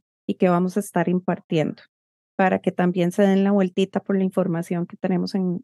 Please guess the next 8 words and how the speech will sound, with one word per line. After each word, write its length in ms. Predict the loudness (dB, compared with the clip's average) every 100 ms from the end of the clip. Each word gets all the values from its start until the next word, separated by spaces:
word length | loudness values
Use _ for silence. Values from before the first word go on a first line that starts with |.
| -2
en 240 | -2 0
la 120 | -4
página 580 | -2 -2 0 0 0 -2
de 100 | -4 0
Facebook 480 | 4 4 4 -2 -6
y 160 | -2 0
de 100 | 0
Instagram. 560 | 0 -4 -6 -8 -12